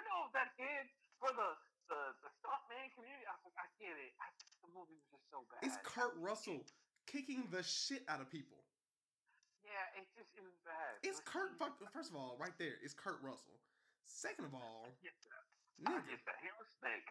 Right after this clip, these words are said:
Speaker 1: I understand, but
Speaker 2: It is
Speaker 1: I
Speaker 2: half
Speaker 1: can't.
Speaker 2: of Contra.
Speaker 1: What now?
Speaker 2: It's half, it's half the game of Contra. If you just look at the movie,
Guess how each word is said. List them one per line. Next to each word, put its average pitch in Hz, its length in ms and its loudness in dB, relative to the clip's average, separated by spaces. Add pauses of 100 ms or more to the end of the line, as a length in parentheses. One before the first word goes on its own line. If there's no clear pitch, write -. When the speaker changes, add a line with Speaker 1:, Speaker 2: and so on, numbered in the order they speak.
Speaker 1:
I 175 240 12
understand, 87 360 -6 (160)
but 101 120 -2 (280)
Speaker 2:
It 214 120 4
is 202 160 4
Speaker 1:
I 127 160 6
Speaker 2:
half 247 240 8
Speaker 1:
can't. 170 40 -2
Speaker 2:
of 160 120 -6
Contra. 220 440 0 (1600)
Speaker 1:
What 135 160 8
now? 143 240 10
Speaker 2:
It's 180 160 -2
half, 254 320 0 (160)
it's 196 240 -4
half 220 320 2
the 196 80 -8
game 208 240 0
of 185 80 -2
Contra. 226 400 -4 (160)
If 170 80 -4
you 220 80 -6
just 208 200 -4
look 240 200 -4
at - 80 -8
the 196 80 -2
movie, 254 480 -2